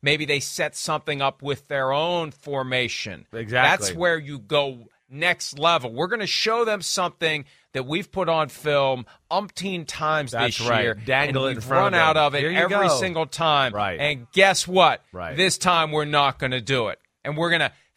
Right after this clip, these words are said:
Speaker 1: think, let them think that they've cracked the code on us, and we're
Speaker 2: Yeah.
Speaker 1: gonna use it against them.
Speaker 2: Yeah.
Speaker 1: So,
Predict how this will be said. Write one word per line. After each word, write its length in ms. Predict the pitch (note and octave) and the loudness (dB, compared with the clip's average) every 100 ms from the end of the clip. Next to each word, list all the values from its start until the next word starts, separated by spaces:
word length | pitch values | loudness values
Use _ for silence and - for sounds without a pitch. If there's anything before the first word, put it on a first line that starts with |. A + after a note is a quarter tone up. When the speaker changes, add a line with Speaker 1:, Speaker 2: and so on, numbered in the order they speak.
| _ | _
Speaker 1:
think, 460 | - C#4 C4+ E3 - _ _ _ _ _ _ - | 4 4 4 -2 -10 _ _ _ _ _ _ 0
let 280 | F#3+ G#3 | 2 2
them 300 | F3+ G3+ C#4 | 2 4 4
think 500 | A3 F3 G3 F3 - _ _ _ - | 0 2 2 2 -2 _ _ _ -6
that 220 | D#3 F3+ | -2 2
they've 260 | G3+ A3+ - | 2 2 2
cracked 320 | A3 G3 - | 2 2 0
the 80 | E3+ | -6
code 300 | F#3 F3+ D#3+ | 0 2 4
on 240 | D#3 D#3+ | 4 4
us, 240 | F3+ E3 | 2 2
and 100 | D#3 | 0
we're 60 | C#3+ | 0
Speaker 2:
Yeah. 100 | A2 | 0
Speaker 1:
gonna 80 | G2+ | 0
use 260 | D3+ D3 C3+ | -2 -4 -4
it 100 | B2 | -4
against 420 | A2+ C3 G#2 - | -2 -2 -4 -6
them. 240 | G#2 F2+ | -6 -6
Speaker 2:
Yeah. 140 | A#2 A#2 | -4 0
Speaker 1:
So, 320 | D3+ C3+ | 4 4